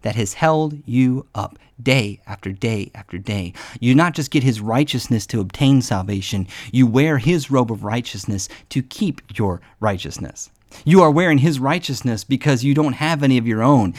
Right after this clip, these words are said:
Your own is like filthy rags. Any good thing you can do is like filthy rags. It's,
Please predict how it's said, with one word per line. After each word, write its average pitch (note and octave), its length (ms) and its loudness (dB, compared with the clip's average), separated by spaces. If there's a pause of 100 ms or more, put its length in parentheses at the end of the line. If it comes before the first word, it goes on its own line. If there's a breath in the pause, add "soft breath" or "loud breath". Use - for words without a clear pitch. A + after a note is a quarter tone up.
(140 loud breath)
Your C#3 160 6
own E3+ 160 4
is C#3+ 100 -2
like B2 180 0
filthy D3 280 -2
rags. C3 320 0
Any E3+ 240 0
good C#3 340 0
thing D3+ 180 2
you C#3+ 80 2
can C3+ 100 0
do D3 100 2
is C#3 80 0
like A#2+ 180 -4
filthy D3+ 260 -4
rags. A#2 400 0
It's, C3+ 180 -2